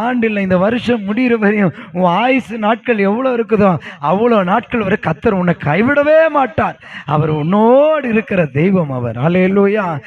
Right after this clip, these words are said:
அடுத்த ஒரு வசனத்தை நம்ம வாசிக்கிறோம். அஹ், ஒண்ணு ராஜாக்கள் ஆறாம் அதிகாரம் பதிமூன்றாவது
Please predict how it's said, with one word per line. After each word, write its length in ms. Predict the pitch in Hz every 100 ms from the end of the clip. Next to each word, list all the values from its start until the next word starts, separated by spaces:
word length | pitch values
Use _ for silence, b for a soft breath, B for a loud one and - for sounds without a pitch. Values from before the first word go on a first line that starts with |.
| B -
அடுத்த 240 | 233 277 240
ஒரு 100 | 208 180
வசனத்தை 420 | 190 220 220 214 190
நம்ம 180 | 175 160
வாசிக்கிறோம். 680 | 180 - 185 165 143 147 190 175 B 185 -
அஹ், 120 | 147 165
ஒண்ணு 180 | 214 247 202
ராஜாக்கள் 500 | 208 208 196 190 156
ஆறாம் 340 | 202 247 214 196
அதிகாரம் 600 | 196 185 165 208 156 170 180 B B 214
பதிமூன்றாவது 760 | 202 190 269 262 262 254 226